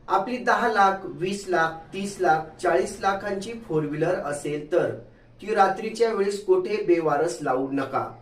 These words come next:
कदाचित चोरटे तुमच्या फोर व्हीलरच्या चाकांवर डल्ला मारू शकतात.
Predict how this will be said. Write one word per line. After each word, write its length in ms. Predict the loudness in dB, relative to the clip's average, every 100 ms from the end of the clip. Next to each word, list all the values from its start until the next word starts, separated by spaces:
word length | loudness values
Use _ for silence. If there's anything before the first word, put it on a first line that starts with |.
| -20 -20 -20 0
कदाचित 580 | 4 6 4 2 0 -2 -6 -20 -12
चोरटे 440 | 2 4 4 4 2
तुमच्या 380 | 0 0 2 2
फोर 280 | 6 8 8
व्हीलरच्या 460 | 6 2 2 0 -2
चाकांवर 680 | 0 -2 -2 -2 0 0
डल्ला 400 | 0 0 0 0
मारू 380 | 0 -2 -2 -4
शकतात. 580 | -6 -10 -10 -6 -4 -4